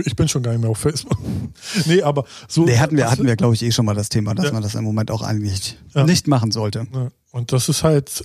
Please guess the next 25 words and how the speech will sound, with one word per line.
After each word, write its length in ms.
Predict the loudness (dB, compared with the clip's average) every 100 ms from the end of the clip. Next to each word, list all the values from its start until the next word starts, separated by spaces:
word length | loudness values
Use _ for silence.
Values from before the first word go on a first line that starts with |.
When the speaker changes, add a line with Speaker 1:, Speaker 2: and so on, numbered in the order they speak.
| -6
Speaker 1:
auch 160 | -8 -4
schwierig, 520 | 0 2 2 0 -4 -14
schwierig, 460 | -8 -2 0 0 -4 -18 _ _ _
so, 300 | -2 0 2
ne? 240 | 0 -2 -6 _ _ _
Wie 120 | 2
man 160 | 2 2
denn 160 | 2
damit 340 | 2 0 -2 -2
umgeht 520 | -2 2 2 2 0
und 460 | -2 -2 -2 -6 -10 -16 -20 -20 -20 _ _
ab 200 | -4 0
wann 320 | 0 0 0
wi-, 500 | 0 -2 -4 -8 -10 -12
kann 160 | -2 0
man's 220 | 2 2
ernst 320 | 2 2 2
nehmen, 160 | 2 4
ab 100 | 2
wann 180 | 2 2
ist 160 | 2 0
es 140 | -2
einfach 240 | 0 2 2
nur, 200 | 0 -4
"Ach, 280 | -12 -14